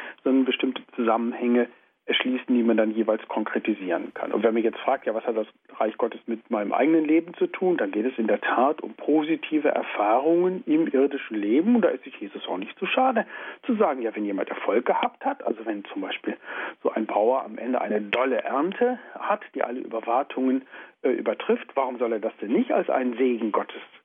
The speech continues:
verstehen? Machen wir doch immer beim Erntedankfest, wenn wir es mal, äh, ernst nehmen. Und warum sollen wir denn das Erntedankfest nicht mal, also mit der, der ganz großen Hoffnung, äh, verbinden, die uns zusammenführt, nämlich, äh, dass Gott sozusagen die Grenze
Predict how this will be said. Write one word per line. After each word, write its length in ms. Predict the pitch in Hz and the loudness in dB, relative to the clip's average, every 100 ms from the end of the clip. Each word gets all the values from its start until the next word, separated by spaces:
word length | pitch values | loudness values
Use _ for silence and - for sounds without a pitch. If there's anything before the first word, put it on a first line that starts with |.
| _ - | _ -4
verstehen? 520 | - - - - - _ _ | -2 -2 -4 -8 -12 _ _
Machen 180 | - 226 | 0 0
wir 60 | 349 | -2
doch 120 | 123 | -2
immer 220 | 131 123 | 0 0
beim 180 | 113 113 | 0 -2
Erntedankfest, 800 | 113 120 107 120 107 107 - - - | -2 -4 -2 -4 -4 -6 -8 -6 -2
wenn 120 | 113 | 0
wir 100 | 117 | 2
es 40 | |
mal, 200 | 127 - - _ | 2 0 -6 _
äh, 220 | 131 113 - | 0 2 2
ernst 300 | 127 110 - - | 0 0 -6 -12
nehmen. 220 | - - | -12 -6
Und 80 | 131 | -2
warum 240 | 135 156 | 0 2
sollen 160 | 147 160 | 0 0
wir 80 | 143 | 0
denn 160 | 139 | 0
das 140 | 131 - | -2 -2
Erntedankfest 800 | 127 135 117 123 - - 127 135 | -2 0 0 0 -2 -4 -4 -4
nicht 160 | 135 | 0
mal, 180 | 127 127 - - - - | 0 0 -4 -14 -14 -4
also 240 | 135 131 - _ _ | 2 2 0 _ _
mit 240 | 139 156 - - - | 2 2 0 -10 0
der, 320 | 131 120 - - | 2 2 0 0
der 180 | 117 101 | 2 2
ganz 360 | 196 311 349 | 2 2 -2
großen 500 | - 165 117 - 104 | -2 -2 -2 -4 -8
Hoffnung, 480 | - - 104 87 87 - - _ _ _ - | -8 -6 -6 -6 -6 -12 -20 _ _ _ 0
äh, 140 | 123 | 0
verbinden, 560 | - 113 110 101 110 110 | 2 -2 -2 -4 -4 0
die 100 | 117 | 2
uns 180 | 110 113 - | 2 -2 -2
zusammenführt, 760 | 127 117 117 104 98 - 139 - | 2 2 0 -4 -6 -2 0 0
nämlich, 520 | 143 151 143 135 139 - - - _ - | 0 4 4 4 2 -2 -18 -20 _ -2
äh, 120 | 131 | 2
dass 140 | 120 - | 2 0
Gott 140 | - 123 | -2 -4
sozusagen 640 | - 123 127 120 120 123 120 | -6 -14 -2 2 2 2 0
die 100 | 117 | -2
Grenze 340 | 117 117 123 | 0 0 -2